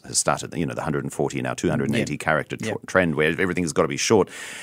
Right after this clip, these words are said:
Speaker 1: Apart from being broad, nobody wants to go in depth anymore.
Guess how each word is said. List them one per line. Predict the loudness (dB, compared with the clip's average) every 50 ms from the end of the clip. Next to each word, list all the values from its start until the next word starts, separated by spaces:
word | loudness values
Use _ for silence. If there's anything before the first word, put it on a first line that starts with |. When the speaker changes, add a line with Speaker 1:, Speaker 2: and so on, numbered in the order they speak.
| -14 -8 -4
Speaker 1:
Apart | -4 0 2 4 4 4
from | 4 2
being | 2 4 4 2 2 0
broad, | 2 6 8 10 10 12 10 10 8 8 6
nobody | 6 6 6 6 4
wants | 4 4 2 2 0
to | 0
go | 2 2 2
in | 2 0 -2 -4
depth | 0 2 2 2 2 0 -6 -6
anymore. | -6 -6 -6 -6 -8 -8 -8 -10 -12